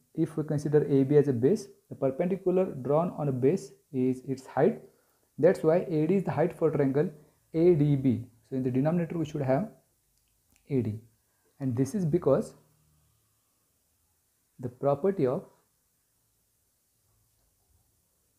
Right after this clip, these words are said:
areas of triangles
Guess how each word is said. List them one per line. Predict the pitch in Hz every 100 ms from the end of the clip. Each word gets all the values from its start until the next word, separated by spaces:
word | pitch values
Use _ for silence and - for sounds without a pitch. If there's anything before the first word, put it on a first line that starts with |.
| _ _ _ _ _ _ _ _ _ _ _ _ _ _ _ _ _ _ _ _ -
areas | 139 151 170 175 - _ -
of | 131 147 - _ _ _ _ - - - _ _ _ _ _ _ _ _ _ _ _ _ _ _ _ _ _ _ _ _ _ _ _ _
triangles | 143 160 151 131 185 -